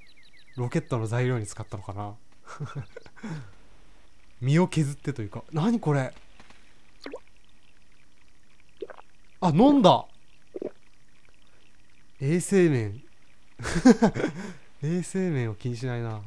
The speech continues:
僕。これはなんか、水が流れてきてんね。うわあ、汚いな。<laughs> つみれちゃん超えをしたぞ。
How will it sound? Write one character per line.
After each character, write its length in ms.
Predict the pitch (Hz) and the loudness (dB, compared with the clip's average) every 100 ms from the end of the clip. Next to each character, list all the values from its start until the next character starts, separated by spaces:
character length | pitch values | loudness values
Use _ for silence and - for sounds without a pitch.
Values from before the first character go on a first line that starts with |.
| 107 | -10
僕。 340 | 107 - 127 127 - - - - - - - - - - | -10 -12 -12 -12 -14 -16 -16 -16 -16 -16 -16 -16 -16 -10
こ 160 | 160 | -4
れ 60 | 180 | -2
は 100 | 180 | 0
な 100 | 180 | -2
ん 80 | 139 | -2
か、 300 | 117 113 - - - - | -4 -4 -6 -14 -16 -10
水 320 | 147 127 143 | -4 -2 0
が 160 | 170 170 | 0 0
流 180 | 165 175 | 0 -2
れ 60 | |
て 100 | 123 | -2
き 80 | - | -6
て 80 | 101 | -6
ん 100 | 104 | -6
ね。 160 | 104 135 - - - - - - - - - | -6 -10 -14 -16 -16 -16 -16 -16 -16 -16 -2
う 60 | 185 | 0
わ 180 | 185 | 0
あ、 40 | 175 | 0
汚 420 | - - 233 262 | -4 -2 2 2
い 40 | 185 | 4
な。 420 | 143 139 117 110 - - | 4 4 2 -2 -12 -12
<laughs> 1900 | - 104 - 165 120 - - - - 220 160 117 104 - - - - - - | -8 -6 -2 -2 -2 -12 -12 -14 -6 -4 -4 -8 -14 -14 -14 -16 -16 -16 -10
つ 200 | - 160 | 0 4
み 120 | 180 | 8
れ 140 | 196 196 | 8 8
ち 100 | 190 | 8
ゃ 80 | |
ん 140 | 185 180 | 8 8
超 140 | 175 | 10
え 40 | 170 | 10
を 120 | 165 | 8
し 80 | - | 6
た 140 | 156 | 2
ぞ。 240 | 113 107 | 2 -6